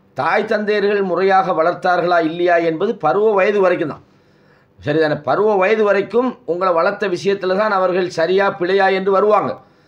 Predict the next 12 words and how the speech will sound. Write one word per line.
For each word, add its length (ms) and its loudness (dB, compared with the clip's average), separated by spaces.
அதுக்குரிய 440 -2
விஷயங்கள் 420 -2
அவர்களுக்கு 460 0
அல்லாவிடத்துல 580 0
விசாரணை 500 0
இருக்குது. 240 -8
ஆனா 200 0
இப்ப 300 0
நீங்க 260 2
பருவ 340 2
வயது 300 4
அடைஞ்சிட்டீங்க, 640 -2